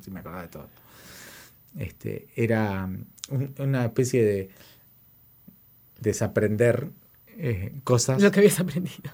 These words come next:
Speaker 1: Lo que había aprendido, pero, o fingir de no haberlo aprendido, este, porque me parecía violento. Eh, a veces, em, muchas veces esa,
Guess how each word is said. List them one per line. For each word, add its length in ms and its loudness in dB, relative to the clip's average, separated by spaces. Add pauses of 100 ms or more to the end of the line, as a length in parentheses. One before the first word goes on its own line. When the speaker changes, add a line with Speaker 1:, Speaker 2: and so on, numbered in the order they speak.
(120)
Speaker 1:
Lo 140 4
que 80 4
había 160 10
aprendido, 600 8
pero, 340 2
o 40 4
fingir 460 8
de 520 6 (300)
no 180 0
haberlo 260 6
aprendido, 540 2 (920)
este, 320 -10
porque 1000 -2
me 160 -4
parecía 340 -2
violento. 560 -4 (720)
Eh, 520 -10
a 100 -8
veces, 460 -2 (1400)
em, 280 -4 (320)
muchas 320 2
veces 380 2
esa, 380 -4